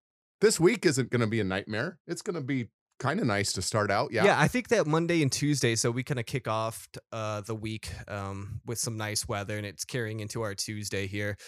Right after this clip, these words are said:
Speaker 2: And we're gonna have some more sunshine, some more clouds. I call this a transient ridge of high pressure. It's just here, and then it's gone. <laughs> And then we, uh, kinda stir the pot up a little bit. So we have some nice weather here as we kind of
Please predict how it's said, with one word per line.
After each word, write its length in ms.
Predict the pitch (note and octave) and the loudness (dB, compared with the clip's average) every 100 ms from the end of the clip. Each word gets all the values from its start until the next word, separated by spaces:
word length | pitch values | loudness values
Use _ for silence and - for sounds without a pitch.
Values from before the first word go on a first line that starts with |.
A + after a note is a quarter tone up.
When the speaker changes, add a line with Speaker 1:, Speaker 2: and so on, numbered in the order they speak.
| - C#3+ - | -20 -18 -4
Speaker 2:
And 280 | A2+ G#2+ A2 | -2 0 -2
we're 60 | |
gonna 140 | B2 B2+ | -2 0
have 260 | B2 A#2 | 0 0
some 180 | - A2 | -2 -4
more 220 | A2+ A#2+ | -4 0
sunshine, 640 | F#2+ - E3 D#3+ F3+ D#3 D3+ | 4 4 4 4 4 4 0
some 160 | - | -2
more 160 | C3+ B2+ | -2 -2
clouds. 800 | - B2 A#2+ B2+ B2+ A2+ - - - | 0 2 4 2 -2 0 0 -2 -6
I 120 | A#2 | -8
call 240 | C#3 D3 | 0 0
this 180 | C#3+ C3 | 2 2
a 180 | B2 G#2+ | 2 0
transient 800 | - - B2+ C3 B2+ B2 A#2+ - _ _ - | -2 -2 0 0 0 2 0 -2 _ _ -16
ridge 240 | A2+ A2+ G#2+ | -4 -4 -4
of 80 | - | -4
high 180 | G#2 F#2+ | -2 -2
pressure. 560 | F#2 F2 - F2 F2+ - | -4 -4 -6 -8 -10 -10
It's 160 | G#2 | -8
just 280 | A2 G2 - | -6 -6 -4
here, 480 | C3+ A#2 A2+ A2 G2+ - | -4 -2 -2 -4 -6 -8
and 140 | G#2 | -10
then 140 | G2+ G2 | -8 -8
it's 160 | F#2+ | -8
gone. 540 | - F2+ F#2 F#2 G2 G#2+ | -6 -4 -4 -6 -8 -10
<laughs> 60 | - | -4
And 180 | A2+ A2+ | 0 2
then 160 | A2+ | 2
we, 180 | B2 B2+ | 2 2
uh, 120 | A2 | 0
kinda 240 | G#2+ A#2 G#2 | 0 0 0
stir 280 | - A2+ | 0 -2
the 100 | G#2 | -4
pot 280 | - G#2 G2 | -4 -4 -2
up 140 | F#2+ - | -4 -4
a 40 | |
little 280 | F#2+ F#2+ F#2 | -6 -6 -6
bit. 260 | F#2 F2+ | -6 -4
So 160 | - G2+ | -4 -2
we 140 | A#2 | 2
have 120 | E3+ - | 2 2
some 140 | F3+ | 2
nice 240 | D#3 C#3 | 2 2
weather 400 | C3+ A#2+ A#2+ A2+ - _ _ _ | 2 2 2 -2 -6 _ _ _
here 240 | - A2+ | -4 -2
as 140 | G#2+ G#2+ | -2 -4
we 80 | |
kind 160 | G#2+ G2+ | -6 -6
of 260 | G2 - | -6 -10